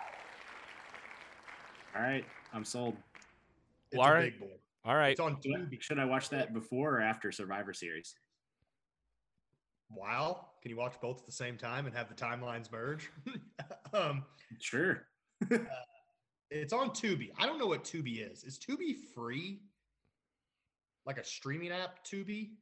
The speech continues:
Speaker 3: Is that like the Roku thing, or is that just, like, an app? I don't, I'm not really
Speaker 2: Maybe.
Speaker 3: familiar with
Speaker 2: It had it
Speaker 3: Tubi.
Speaker 2: on Ro-, it had it on Roku too, um, but it says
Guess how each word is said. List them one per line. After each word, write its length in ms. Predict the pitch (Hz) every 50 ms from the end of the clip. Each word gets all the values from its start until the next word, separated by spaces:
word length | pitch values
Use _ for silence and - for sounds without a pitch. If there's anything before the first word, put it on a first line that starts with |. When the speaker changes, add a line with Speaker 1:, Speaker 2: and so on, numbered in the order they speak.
| _ -
Speaker 3:
Is 120 | 117 110
that 180 | 135 156 170 156
like 140 | 170 165
the 100 | - 160
Roku 560 | 127 117 117 151 185 - - 247 233 233 233 226
thing, 380 | - 233 233 247 254 254 226
or 60 | 165
is 60 | 123 117
that 120 | 143 151
just, 100 | 147 135
like, 80 | 131 110
an 80 | 107
app? 300 | 113 135 170 190 196 -
I 80 | 139 170
don't, 120 | 202 175 143
I'm 60 | - 196
not 80 | 226
really 100 | 185 185
Speaker 2:
Maybe. 60 | -
Speaker 3:
familiar 300 | - 156 160 180 185 165
with 100 | 131 117
Speaker 2:
It 60 | - -
had 100 | 131 127
it 80 | 113
Speaker 3:
Tubi. 60 | 110 98
Speaker 2:
on 100 | - 139 - - -
Ro-, 100 | - - - - _ _ _ _ _ _
it 140 | - 139 135
had 160 | 151 196 233 269
it 80 | 233
on 180 | 202 156 143 131
Roku 480 | 123 131 143 190 202 202 - - 123 113
too, 480 | - - - 143 147 151 143 131 123 - - - _ _ _ _ _ _ -
um, 440 | 117 117 117 117 117 117 113 110 110 110 - - - _ _ _ _ _ _ _ -
but 180 | 123 117 117
it 140 | 117 113 -
says 340 | - 196 240 294 - -